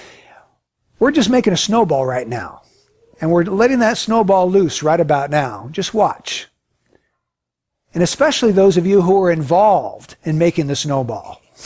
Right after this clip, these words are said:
<laughs> You're gonna have the joy of seeing God do some powerful things.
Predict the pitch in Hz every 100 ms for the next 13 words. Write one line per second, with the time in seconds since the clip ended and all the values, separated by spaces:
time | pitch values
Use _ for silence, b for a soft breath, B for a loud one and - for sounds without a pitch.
0 | - - - 190 - 196 262 240 196 190
1 | 175 123 170 220 185 151 160 - 175 -
2 | 202 180 156 170 180 156 175 - 160 -
3 | - 160 165 170 - 185 - 170 110 101
4 | - -